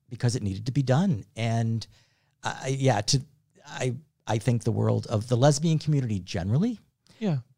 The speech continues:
Speaker 1: but there is something about at least the lesbian culture I came out on that felt like they dive in and do what needs to be done. And, and that,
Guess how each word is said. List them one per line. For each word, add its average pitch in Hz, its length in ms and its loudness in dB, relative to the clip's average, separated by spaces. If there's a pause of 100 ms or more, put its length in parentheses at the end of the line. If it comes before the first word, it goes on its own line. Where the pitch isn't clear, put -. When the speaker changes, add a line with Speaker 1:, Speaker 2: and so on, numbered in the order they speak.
(180)
Speaker 1:
but 127 340 4 (460)
there 135 140 2
is 131 100 0
something 185 600 2
about 131 520 0 (560)
at 131 80 -10
least 156 220 0
the 147 60 0
lesbian 120 380 2
culture - 320 -6
I 104 240 0 (460)
came 101 180 0
out 98 160 0
on 92 260 -4 (500)
that 117 400 0
felt 131 280 2
like 113 260 -2 (680)
they 131 200 0 (440)
dive 127 340 4
in 143 120 6
and 117 140 2
do 123 140 2
what 113 140 0
needs 107 220 -4
to - 80 -12
be 110 120 -6
done. 101 400 -6 (140)
And, 139 160 -2
and 165 120 6
that, 190 180 4